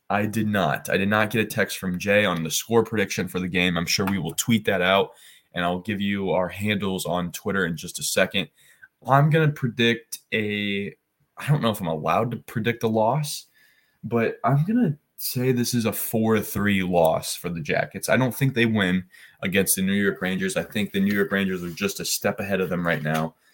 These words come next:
So I'm gonna say it's a four three loss, and I'm gonna say Johnny Gaudreau gets the first goal for Columbus in this one. Jay and I are doing a little competition. That's why I had to make sure I got that in there.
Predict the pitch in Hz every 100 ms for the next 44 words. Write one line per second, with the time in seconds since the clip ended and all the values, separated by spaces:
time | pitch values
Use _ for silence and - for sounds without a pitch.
0 | _ - 117 143 147 143 - - 135 147
1 | 147 135 120 113 113 - - 104 101 -
2 | 104 101 101 98 117 120 113 104 95 -
3 | 95 92 80 82 92 - 90 - 92 90
4 | - 87 85 85 - _ _ - 101 90
5 | - 78 85 85 82 78 - - 92 87
6 | 85 - 85 85 82 - _ 95 98 101
7 | 101 98 92 90 85 85 80 87 78 -
8 | 78 73 76 80 - 82 85 82 - -
9 | - _ - 92 90 90 87 - 82 76
10 | 87 78 85 80 - 120 131 127 127 127